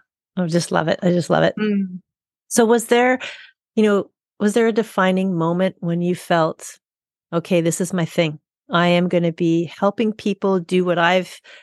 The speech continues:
Speaker 1: helped myself do with all this education I've learned. I just have
Speaker 2: Mm-hmm.
Speaker 1: these skills. I need to share them."
Speaker 2: In two thousand nineteen, I hit a wall. I had been doing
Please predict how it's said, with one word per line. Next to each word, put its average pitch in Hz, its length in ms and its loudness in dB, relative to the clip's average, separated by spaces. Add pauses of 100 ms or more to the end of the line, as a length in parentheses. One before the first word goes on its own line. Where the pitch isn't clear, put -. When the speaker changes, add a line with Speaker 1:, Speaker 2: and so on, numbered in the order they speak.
(180)
Speaker 1:
helped 196 300 0
myself 175 640 0
do 175 200 2
with 175 140 0
all 175 100 4
this 175 200 -4
education 175 560 -2
I've 165 220 -2
learned. 160 380 0
I 170 100 2
just 170 200 -2
have 170 180 -2
Speaker 2:
Mm-hmm. 180 60 -6
Speaker 1:
these 170 180 0
skills. 160 340 0
I 156 80 2
need 156 200 0
to 156 60 -4
share 151 240 0
them." 160 200 -6 (1160)
Speaker 2:
In 214 280 2
two 240 240 -2
thousand 240 420 0
nineteen, 196 1040 0 (220)
I 180 680 2 (260)
hit 190 480 0 (100)
a 185 100 -2
wall. 151 420 -4 (300)
I 170 80 2
had 175 200 -4
been 180 160 0
doing 175 580 2